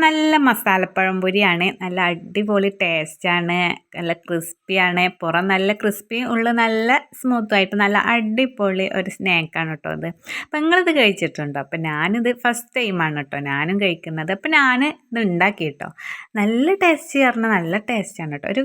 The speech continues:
വെറൈറ്റി ടേസ്റ്റ് എന്ന് വെച്ചാൽ, ആ, മധുരവും പിന്നെ അതുപോലെ എരിവും ഒക്കെ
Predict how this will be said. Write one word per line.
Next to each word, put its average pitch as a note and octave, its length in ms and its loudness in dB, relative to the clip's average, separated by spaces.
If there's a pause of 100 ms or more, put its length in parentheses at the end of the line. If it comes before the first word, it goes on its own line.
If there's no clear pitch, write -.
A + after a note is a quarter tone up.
(120)
വെറൈറ്റി G3+ 500 0 (120)
ടേസ്റ്റ് D#3+ 340 -4 (100)
എന്ന് G3+ 160 -2
വെച്ചാൽ, G#3+ 280 -2 (340)
ആ, F#3+ 140 0 (120)
മധുരവും E3+ 640 0 (520)
പിന്നെ E3 280 -2 (180)
അതുപോലെ F3+ 440 -2 (260)
എരിവും F3 380 0
ഒക്കെ G#3 160 -4